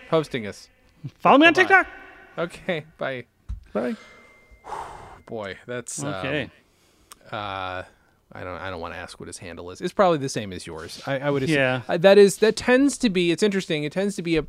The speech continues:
Speaker 1: fairly consistent between universes that, uh, social media handles are relatively the same.
Speaker 2: Yes.
Speaker 1: So, you know,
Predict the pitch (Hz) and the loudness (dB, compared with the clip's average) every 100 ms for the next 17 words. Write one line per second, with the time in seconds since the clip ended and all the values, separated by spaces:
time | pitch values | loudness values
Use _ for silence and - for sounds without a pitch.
0 | - - 202 196 208 196 185 - 165 - | -8 -4 2 4 6 6 4 2 -2 0
1 | 156 - 127 131 147 139 131 123 113 98 | -2 -2 -6 -8 -6 -4 -4 -4 -6 -8
2 | - 85 - - - - - 120 - 123 | -8 -14 -16 -20 -20 -20 -8 -6 -2 -2
3 | 113 107 107 127 - - - - 139 127 | 0 -2 -4 -8 -16 -18 -8 -2 0 0
4 | 123 113 107 117 104 95 104 95 101 107 | -4 -4 -4 -6 -6 -8 -8 -10 -8 -8
5 | 107 101 110 101 92 95 - 73 76 _ | -8 -10 -12 -14 -14 -14 -16 -18 -20 _
6 | _ - 147 117 - - _ _ _ - | _ -12 -8 -8 -10 -20 _ _ _ -16
7 | - 113 92 87 - _ - 104 85 80 | -6 -4 -4 -8 -10 _ -16 -14 -12 -16